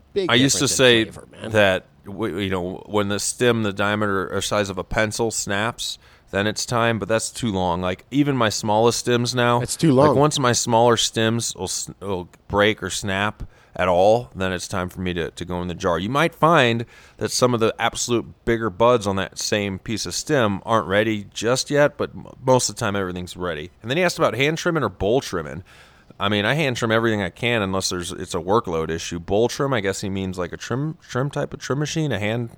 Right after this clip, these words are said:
Speaker 2: thing, or what do you think?
Speaker 1: Yeah, probably, but I'm not
Speaker 2: Yeah,
Speaker 1: really
Speaker 2: I would
Speaker 1: sure.
Speaker 2: hand trim
Speaker 1: But,
Speaker 2: unless
Speaker 1: um,
Speaker 2: it's too much
Speaker 1: yeah,
Speaker 2: work.
Speaker 1: hand trimming.
Speaker 2: Ona or not.
Speaker 1: Hand trimming is definitely how you get the, the, and then don't j-, bag it up either, too. I would either put it in, like, those big bags with the,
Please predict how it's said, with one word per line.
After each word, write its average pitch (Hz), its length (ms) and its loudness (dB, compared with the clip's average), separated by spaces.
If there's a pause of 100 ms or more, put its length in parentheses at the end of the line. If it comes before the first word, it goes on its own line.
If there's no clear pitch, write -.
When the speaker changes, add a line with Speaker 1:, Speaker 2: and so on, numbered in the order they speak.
(120)
Speaker 2:
thing, 135 240 -4
or 101 60 0
what 92 80 2
do 92 60 -10
you 90 60 -10
think? 85 240 -6 (460)
Speaker 1:
Yeah, 113 520 -4
probably, 101 600 -6
but 101 120 -8
I'm 110 100 -6
not 107 160 -6
Speaker 2:
Yeah, 82 120 -2
Speaker 1:
really - 60 -2
Speaker 2:
I 110 100 4
would 131 140 4
Speaker 1:
sure. 113 80 -2
Speaker 2:
hand 120 260 0
trim 110 340 0
Speaker 1:
But, 95 60 -2
Speaker 2:
unless 95 200 -2
Speaker 1:
um, 92 60 -6
Speaker 2:
it's 92 100 -8
too 101 180 -2
much 98 220 -6
Speaker 1:
yeah, 120 180 -2
Speaker 2:
work. 87 100 -2
Speaker 1:
hand 127 180 -6
trimming. 87 420 -12
Speaker 2:
Ona 143 240 10
or 131 160 4
not. 117 600 2 (420)
Speaker 1:
Hand 135 220 -8
trimming 127 280 -2
is 107 140 -6
definitely 123 480 -2
how 98 120 -6
you 98 180 -6
get 92 200 -10
the, 90 180 -10
the, 107 240 -12
and 131 140 -4
then 147 140 0
don't 160 280 0
j-, - 140 -20 (180)
bag 127 300 -4
it 110 80 -4
up 113 300 -6
either, 95 300 -8
too. 98 260 -8
I 90 140 -8
would 98 100 -10
either 107 220 -4
put 120 180 -8
it 113 80 -6
in, 113 160 -6
like, 101 300 -12
those 110 180 -8
big 120 320 -10
bags 120 400 -8
with 104 120 -10
the, 95 260 -10